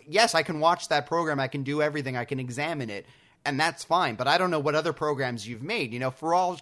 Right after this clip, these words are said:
she knows, this is the only one where she's wearing clothes. And I think that to her, that's when she realizes that, "Oh God, this is a lot more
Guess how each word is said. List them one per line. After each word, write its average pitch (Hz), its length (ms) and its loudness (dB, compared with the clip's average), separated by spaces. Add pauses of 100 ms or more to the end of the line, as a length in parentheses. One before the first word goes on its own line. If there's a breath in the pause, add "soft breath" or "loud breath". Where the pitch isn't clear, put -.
(140)
she - 380 -8
knows, 165 220 -2
this 156 180 -6
is 143 120 -6
the 151 120 -4
only 147 200 -2
one 139 200 -2
where 139 120 -2
she's 131 200 -8
wearing 123 260 -4
clothes. - 720 -6 (460 soft breath)
And 165 380 2 (120)
I 170 120 0
think 170 440 -8
that 180 280 0
to 151 180 -2
her, 131 240 0
that's 143 300 -2
when 151 140 -2
she 143 200 -6
realizes 127 680 0
that, 117 320 -4 (720 soft breath)
"Oh 156 160 -2
God, 131 340 2
this 127 200 -8
is 131 120 -6
a 113 60 -6
lot 113 460 2
more 120 640 -4